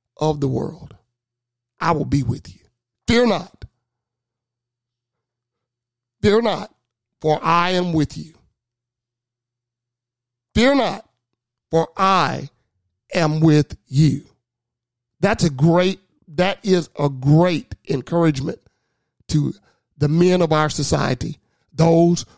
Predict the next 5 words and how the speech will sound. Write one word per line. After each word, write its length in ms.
who 180
are 100
seeking 560
justice, 600
love, 760